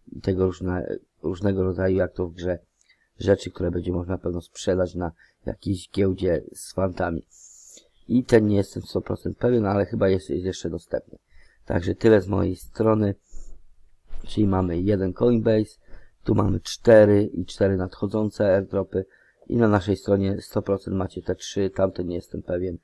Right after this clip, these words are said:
Y, także taki króciutki filmik, żebyście wiedzieli, gdzie można pozgarniać darmową kasę, którą można albo sobie trzymamy, albo po prostu wymieniamy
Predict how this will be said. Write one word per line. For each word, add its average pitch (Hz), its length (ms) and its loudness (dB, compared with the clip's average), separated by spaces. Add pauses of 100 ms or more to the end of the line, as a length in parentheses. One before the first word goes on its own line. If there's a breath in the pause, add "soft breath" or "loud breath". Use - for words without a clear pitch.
(680 soft breath)
Y, 90 320 0
także 87 420 0
taki - 320 -6
króciutki - 480 -8
filmik, 92 300 -6
żebyście 87 320 -6
wiedzieli, 90 340 -2
gdzie 92 300 -2
można 98 280 -2
pozgarniać 95 520 -4
darmową 92 340 -4
kasę, 104 340 -8 (600 soft breath)
którą 98 180 4
można 90 360 2
albo 90 400 2
sobie 92 260 -2
trzymamy, 101 540 -2
albo 90 220 0
po - 140 -10
prostu 92 340 -10
wymieniamy 92 600 -2